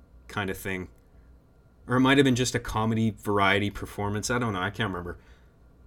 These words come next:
That's not really the important part. What is important is that, um, before the assembly, I went to the vending machine and I bought myself a bag of mints. 'Cause, you know, I've always had a sweet tooth. I love candy.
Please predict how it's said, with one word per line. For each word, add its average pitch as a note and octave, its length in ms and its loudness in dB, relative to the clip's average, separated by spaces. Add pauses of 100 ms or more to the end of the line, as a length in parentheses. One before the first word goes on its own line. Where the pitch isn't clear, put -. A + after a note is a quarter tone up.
(720)
That's B2+ 200 -2
not C#3+ 80 2
really C3 240 6
the A#2+ 80 4
important A2+ 520 0
part. G2+ 200 0
What B2+ 140 4
is F3+ 120 4
important A#2+ 560 2
is A#2 260 -2
that, A#2 360 -2
um, A2+ 240 0
before D#3+ 640 0 (260)
the A#2 120 0
assembly, A2 500 2
I G#2+ 40 4
went A#2+ 220 -2
to B2+ 140 0
the A2+ 80 2
vending C3 380 2
machine G#2+ 420 0
and G#2 100 -2
I G2 60 0
bought G#2 280 0
myself G#2 420 -2
a G#2 40 -2
bag G2 320 2
of F2 160 -6
mints. G2+ 480 -4 (920)
'Cause, - 240 -4
you A2 120 -4
know, G2 140 -2
I've F#2 80 -4
always G#2 240 2
had G#2 160 0
a F#2+ 40 -4
sweet G2 320 -4
tooth. G2 260 -6
I F#2 60 -2
love F#2 240 -4
candy. F#2 500 -6